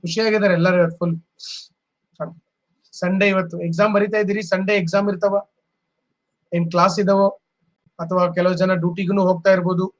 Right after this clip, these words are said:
ಡ್ಯೂಟಿ ಹೆಚ್ಚು ಕಡಿಮೆ ಇವತ್ತು ಸಂಡೇ ಇವತ್ತು. ಓಕೆ,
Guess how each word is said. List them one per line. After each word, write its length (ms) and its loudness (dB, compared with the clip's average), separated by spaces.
ಡ್ಯೂಟಿ 220 -2
ಹೆಚ್ಚು 220 -4
ಕಡಿಮೆ 220 -6
ಇವತ್ತು 220 -4
ಸಂಡೇ 260 2
ಇವತ್ತು. 220 -6
ಓಕೆ, 160 -14